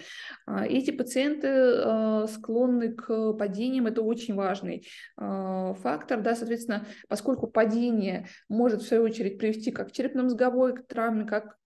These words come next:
к перелому шейки бедра, которого мы очень боимся, да, у пожилых пациентов, а, как одного из наиболее инвалидизирующих событий, э, в группе пожилого возраста, м, мы стараемся, э,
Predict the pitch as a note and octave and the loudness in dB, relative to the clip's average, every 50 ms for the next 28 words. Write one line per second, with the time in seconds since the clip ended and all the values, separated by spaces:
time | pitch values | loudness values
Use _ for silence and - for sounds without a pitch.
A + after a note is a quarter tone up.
0 | _ _ _ - G#3+ G#3+ A3 A3 A3 G#3+ A3 G#3+ G#3+ G#3+ G#3+ - A3+ G#3+ G#3+ A3 | _ _ _ 0 0 2 4 4 4 6 8 6 6 4 4 -2 -2 2 2 4
1 | A3 B3 C4 B3 B3 B3 - A#3+ B3 - G#3 G3+ G#3+ A3+ A#3 A#3 A3+ A3 G#3+ A3 | 4 4 4 4 2 0 0 -6 -4 -4 -2 0 2 2 2 0 -2 -2 0 2
2 | A3 A3 A#3 A3+ G#3+ A#3 B3 A3+ A3+ A3+ A3+ G#3 F#3 F#3+ F#3 F#3+ F#3 F#3 F3+ F3+ | 4 4 4 4 4 4 2 2 0 -2 -4 -4 -2 -2 -2 -2 -2 -2 -4 -4
3 | F3+ - E3+ D3 F3+ G3+ G#3+ G#3+ G#3+ G3+ F#3 G3 F#3+ F#3+ F#3+ - - - - - | -4 -6 -6 -4 -2 0 0 0 -2 -4 -4 -2 -2 -2 -4 -6 -10 -12 -6 -4
4 | B3 D4 D4 B3 B3 - - - - - - - - - - F#3 F#3+ G3 G3 G3 | -4 0 0 0 -2 -2 -6 -16 -18 -18 -20 -20 -16 -10 -6 -4 -4 -4 -4 -4
5 | G#3+ G#3 G#3 G#3 F#3+ G#3 A3 A3 A3+ A3+ A3+ G#3+ G3+ G#3 G#3+ G#3 A3 A#3 A3 G#3+ | -4 -2 -2 0 2 2 2 4 4 4 2 2 2 2 0 2 2 2 2 4
6 | G3+ G3+ F3+ G3 G3 G3+ G3+ G3+ A#3 A#3 A#3+ A#3+ G#3 G3 G3 - - - - - | 2 2 2 0 0 0 0 0 0 0 0 0 2 0 -2 -2 -4 -10 -6 -4
7 | G3+ F#3+ F#3 F#3 G#3 G3+ - - E3+ E3+ E3+ - - - - - - - - F3+ | -2 -2 0 -2 -4 -4 -6 -8 -6 -6 -4 -4 -2 0 0 0 -2 -2 -4 -6
8 | F3+ F3+ F3 F3+ F#3 F3+ F3+ - - - - - G#3 G3 G3 G3 G3 G3 G3 G3 | -6 -4 -2 -2 -2 -2 -2 -8 -16 -18 -12 -6 -4 -4 -2 -2 -4 -2 -2 -2
9 | G3 G3+ G#3 G#3 G3+ G3 G#3 B3 D4+ D#4 C#4+ C4 B3+ - - A#3 A#3 - - - | 0 2 2 4 4 2 2 2 2 2 0 0 -2 -2 -4 -4 -4 -4 -10 -14
10 | - - _ _ - G#3 G#3+ G#3+ A3 A3 G#3+ G#3+ A#3+ A#3+ A#3 A3+ G#3 A#3 B3+ A#3+ | -16 -18 _ _ -4 -2 0 2 2 2 2 2 0 2 2 2 2 2 2 0
11 | A#3 - - A3+ G#3+ G3+ G#3 G3+ F#3+ - - - G3 F#3+ F#3+ F#3+ F#3 F#3 F#3 F#3 | 0 0 0 0 0 0 -2 -4 -4 -4 -4 -4 -4 -4 -4 -4 -4 -2 -2 -2
12 | F#3 F#3 F3+ F3+ F3 F3 | -2 -2 -2 0 -2 -2